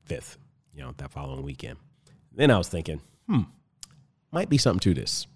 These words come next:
right? Maybe I can, like, you know, really get down and, you know, do this and, uh, do very, very well at it if I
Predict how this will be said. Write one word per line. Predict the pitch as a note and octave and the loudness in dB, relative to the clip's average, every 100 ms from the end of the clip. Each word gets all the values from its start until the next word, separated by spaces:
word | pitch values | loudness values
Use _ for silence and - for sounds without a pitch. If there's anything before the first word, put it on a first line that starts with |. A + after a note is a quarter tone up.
| _ _ _ _ _ | _ _ _ _ _
right? | E2+ F2 - _ _ _ | -4 -4 -6 _ _ _
Maybe | - F#2 | -2 2
I | F2+ | 2
can, | E2+ E2 | 2 2
like, | D#2 D2+ - | 0 -4 -4
you | |
know, | D2 | -4
really | D#2 D2+ D2 _ _ | -4 -6 -8 _ _
get | - D#2+ | -6 -2
down | E3+ D#2+ D2+ | -2 -2 -2
and, | D2+ C#2 - | -4 -6 -6
you | D#2+ | -6
know, | D2 | -4
do | D2 F2 | -2 0
this | D2+ D2+ | 0 -4
and, | C#2 D2 | -6 -8
uh, | C#2+ | -10
do | C2+ D#2 | -6 -6
very, | D2 D#2+ | -4 -6
very | D2 D2+ C#2 | -6 -8 -8
well | C#2+ G2 F2 C3+ | -2 -2 -2 -4
at | C3 | -10
it | B2+ | -10
if | C#3+ - | -12 -12
I | - | -14